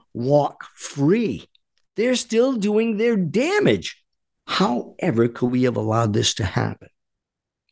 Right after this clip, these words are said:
Tucker Carlson recently interviewed Doug Mackey, and he concluded, in the old America, this would provoke an uprising. <laughs> Yeah, you think so?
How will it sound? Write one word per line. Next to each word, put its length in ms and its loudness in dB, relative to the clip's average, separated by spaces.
Tucker 320 0
Carlson 580 0
recently 640 2
interviewed 720 -2
Doug 240 0
Mackey, 680 2
and 160 2
he 280 -2
concluded, 1000 -2
in 80 0
the 140 -2
old 320 2
America, 800 -2
this 380 4
would 340 2
provoke 480 2
an 120 0
uprising. 920 -2
<laughs> 100 -4
Yeah, 720 0
you 140 0
think 320 2
so? 500 0